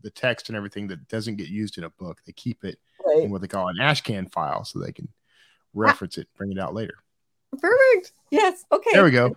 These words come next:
Speaker 1: We're learning together.
Speaker 2: I got a
Speaker 1: All
Speaker 2: new
Speaker 1: right.
Speaker 2: word. There we go.
Speaker 1: <laughs>
Speaker 2: Then we have an exit hook. So in this case, it's, you know, will she, they decide to buy the house. So Shannon gonna rec-,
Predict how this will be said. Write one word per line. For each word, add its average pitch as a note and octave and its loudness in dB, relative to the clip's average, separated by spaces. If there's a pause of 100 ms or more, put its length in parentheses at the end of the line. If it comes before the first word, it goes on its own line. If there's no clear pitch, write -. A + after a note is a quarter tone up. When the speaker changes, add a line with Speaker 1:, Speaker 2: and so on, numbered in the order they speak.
(100)
Speaker 1:
We're G#3 8
learning G3 6
together. A2 -4 (340)
Speaker 2:
I D#4+ 4
got A#3+ 2
a - 0
Speaker 1:
All D3+ 8
Speaker 2:
new D3+ 8
Speaker 1:
right. - 2 (180)
Speaker 2:
word. C3 -2 (300)
There B3+ 6
we G3+ 2
go. F#3 6
Speaker 1:
<laughs> B2+ -4 (1160)
Speaker 2:
Then B3+ 0
we F4 -2
have G#3+ 0
an C4+ -2
exit A4+ -2
hook. D3+ -2 (140)
So F#3+ 2 (480)
in A3+ 2
this C#4 2
case, C4 -2 (100)
it's, G3 -4 (140)
you G3+ -4
know, E3+ -2
will F#3+ -2
she, G#3 -8 (100)
they G3 -4
decide G3+ -2
to G3+ -6
buy F3 4
the D#3+ 0
house. C#3 -4
So D3+ -2
Shannon G#3+ 0
gonna E3+ 0
rec-, D#3+ -2